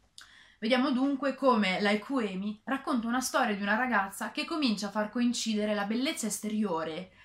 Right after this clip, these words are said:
con la bellezza interiore, senza rendersi conto di come le persone attorno a lei in realtà l'apprezzino molto per quello che è. È una ragazza onesta, ingenua, di, di buon cuore,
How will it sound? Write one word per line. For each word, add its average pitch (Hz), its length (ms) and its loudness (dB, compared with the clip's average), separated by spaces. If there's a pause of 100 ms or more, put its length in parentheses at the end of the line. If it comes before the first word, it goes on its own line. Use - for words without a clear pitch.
(240)
con 269 140 0
la 262 80 6
bellezza 262 380 2
interiore, 208 600 -2 (140)
senza 311 380 0
rendersi 254 480 0
conto 254 340 -2
di 220 120 -4
come 208 460 -2
le 226 140 0
persone 320 340 -2
attorno 220 420 -2
a 196 60 2
lei 190 460 -2
in 262 80 0
realtà 262 340 2
l'apprezzino 214 580 -2
molto 196 640 0
per - 140 -6
quello 359 220 -4
che 226 160 -6
è. 247 240 -6 (560)
È - 80 0
una 233 160 6
ragazza 226 400 0
onesta, 208 640 -2 (220)
ingenua, 190 1000 2
di, 208 180 2
di 233 120 6
buon 220 260 6
cuore, 190 680 2